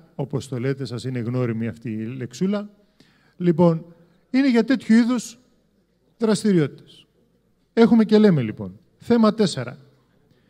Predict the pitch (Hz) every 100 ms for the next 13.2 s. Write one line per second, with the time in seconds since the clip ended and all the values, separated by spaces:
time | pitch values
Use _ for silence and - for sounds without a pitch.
0 | _ _ _ _ - 170 156 156 143 202
1 | 214 214 - - 147 175 180 165 165 143
2 | 139 - - - _ _ _ _ _ _
3 | 180 190 185 190 135 98 _ _ _ _
4 | _ _ _ - 131 127 185 175 175 160
5 | 147 143 165 160 - 120 110 101 _ _
6 | _ _ _ _ _ - 180 175 175 175
7 | - - _ _ _ - 120 - 127 147
8 | 139 104 - 160 - 202 214 - _ _
9 | _ _ _ _ - 170 160 135 - 190
10 | 196 202 202 _ 147 - 131 - 170 151
11 | 127 113 107 104 170 165 196 196 - _
12 | _ _ _ - 190 180 151 - - 185
13 | 190 202